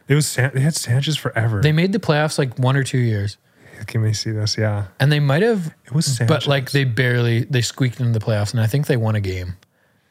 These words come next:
Speaker 2: in the playoffs. Was it? I can't remember if it was Tebow or Sanchez. I, think
Speaker 1: can't
Speaker 2: they were maybe
Speaker 1: remember.
Speaker 2: both there.
Speaker 1: Uh, fuck.
Speaker 2: Tebow left Denver.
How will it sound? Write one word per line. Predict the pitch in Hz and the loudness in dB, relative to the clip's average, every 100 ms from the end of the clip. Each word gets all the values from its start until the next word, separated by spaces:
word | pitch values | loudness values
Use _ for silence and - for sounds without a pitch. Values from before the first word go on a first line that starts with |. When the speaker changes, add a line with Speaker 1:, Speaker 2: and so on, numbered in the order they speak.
| - | -4
Speaker 2:
in | 113 | -2
the | 104 | 0
playoffs. | 101 92 95 - - _ - - - - - _ _ _ _ _ - - - - - - | 0 -2 -4 -8 -18 _ -20 -18 -16 -14 -14 _ _ _ _ _ -20 -20 -20 -20 -12 0
Was | 147 | 0
it? | 185 | 2
I | 131 | -2
can't | 175 185 | 0 0
remember | 220 220 | 2 2
if | |
it | 226 | 2
was | 196 | 2
Tebow | 165 165 | 0 2
or | 156 | 2
Sanchez. | 147 143 127 101 104 | 0 0 0 -2 0
I, | 131 | 0
think | 131 | 0
Speaker 1:
can't | - | 2
Speaker 2:
they | |
were | 302 | 2
maybe | 185 226 | 4 4
Speaker 1:
remember. | 240 151 117 | 4 2 2
Speaker 2:
both | 202 - | 0 -2
there. | 92 104 - _ _ _ _ _ _ _ _ - | -6 -6 -10 _ _ _ _ _ _ _ _ -14
Speaker 1:
Uh, | - 120 120 123 120 123 123 123 127 117 | -2 0 2 2 2 2 2 2 0 -2
fuck. | - - 123 113 - - - - | -4 -2 -2 -2 -8 -12 -18 -2
Speaker 2:
Tebow | 175 214 175 | 2 4 4
left | 139 160 - | 2 0 -2
Denver. | 123 117 113 160 | 0 2 0 -2